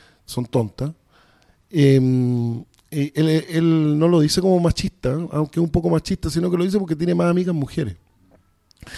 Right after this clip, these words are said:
Y lo otro es que valora mucho sus amigos, su inteligencia, pero dice, tienen esta cosa del poder, tienen esta cosa peligrosa que propenden al poder,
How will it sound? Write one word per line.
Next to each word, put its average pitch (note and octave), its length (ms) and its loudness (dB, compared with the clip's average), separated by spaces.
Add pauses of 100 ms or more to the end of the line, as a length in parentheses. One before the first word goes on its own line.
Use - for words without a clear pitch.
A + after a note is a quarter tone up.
(400)
Y C#3+ 120 2
lo D3 120 8
otro G3 460 4
es C#3+ 100 -4
que - 300 -4 (120)
valora E3+ 300 4
mucho F#3+ 240 4
sus - 240 -4
amigos, E3+ 480 0
su D3+ 80 -4
inteligencia, D3 760 -4 (920)
pero G#3 340 4
dice, F3 360 -2
tienen F#3 320 2
esta E3 280 -4
cosa F3 380 -2
del D3 160 0
poder, A#2+ 520 -4 (1040)
tienen D#3 240 0
esta D3 220 0
cosa D#3 260 0
peligrosa C#3 580 -2
que D3 120 -6
propenden C#3+ 520 0
al B2 140 -6
poder, G#2+ 500 -8